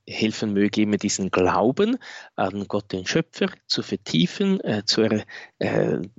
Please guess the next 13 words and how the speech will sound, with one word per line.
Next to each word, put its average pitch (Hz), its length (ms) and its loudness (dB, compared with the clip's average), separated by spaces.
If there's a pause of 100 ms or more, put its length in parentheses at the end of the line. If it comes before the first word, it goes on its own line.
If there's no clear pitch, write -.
stärker, - 640 0 (320)
äh, 110 120 -2
zu 107 200 2
machen 98 480 -2 (120)
und 107 280 -6 (340)
wirklich - 640 -2
diese 104 300 2
Erfahrung 120 760 0 (260)
Gottes 101 380 -2
in 95 120 0
unserem 98 400 0 (260)
Alltag, 98 680 0 (140)
äh, 101 240 -8